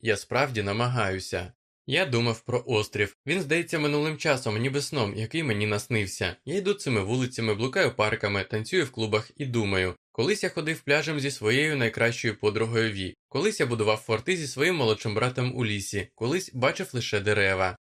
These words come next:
І всі ці справжні речі звучать неправдоподібно, як казка, яку мені розповіли. Я стою і чекаю зміни світлофорів на роздоріжжях у Торонто, і все це місце, я маю на увазі наш острів, схоже на іншу планету. Без образ, але дивно думати, що ти все ще там.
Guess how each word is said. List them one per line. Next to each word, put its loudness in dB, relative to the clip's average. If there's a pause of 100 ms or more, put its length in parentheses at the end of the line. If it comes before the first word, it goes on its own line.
І -4
всі -2
ці -4
справжні 0
речі 0
звучать -4
неправдоподібно, -2
як -2
казка, -4
яку -2
мені 0
розповіли. -2 (260)
Я 2
стою 0
і 0
чекаю 0
зміни 0
світлофорів 0
на 0
роздоріжжях 0
у -2
Торонто, 2
і -6
все -2
це -2
місце, 0
я 2
маю 4
на 2
увазі 2
наш -2
острів, 0
схоже 0
на 2
іншу -2
планету. 0 (320)
Без 2
образ, 0
але 4
дивно 0
думати, 0
що -4
ти -2
все 0
ще -2
там. -2